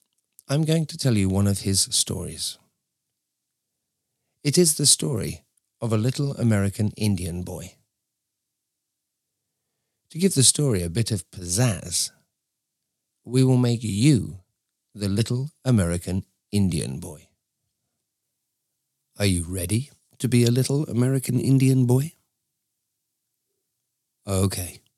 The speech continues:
Back in the day, many moons ago, the life expectancy of an American Indian was probably about sixty years.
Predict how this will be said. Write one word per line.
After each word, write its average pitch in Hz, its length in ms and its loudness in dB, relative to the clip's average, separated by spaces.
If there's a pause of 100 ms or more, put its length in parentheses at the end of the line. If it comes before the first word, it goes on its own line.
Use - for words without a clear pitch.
(1500)
Back 156 220 -2
in 170 120 -2
the 127 80 0
day, 95 420 -4 (1080)
many 104 320 2
moons 92 340 0
ago, - 260 -10 (1500)
the 135 80 2
life 156 280 2
expectancy - 920 -2 (260)
of 95 140 -6
an 98 80 -2
American 104 480 0
Indian 85 480 -4 (880)
was 139 240 0
probably 165 540 -2
about 110 420 -2
sixty - 480 2
years. 90 600 -4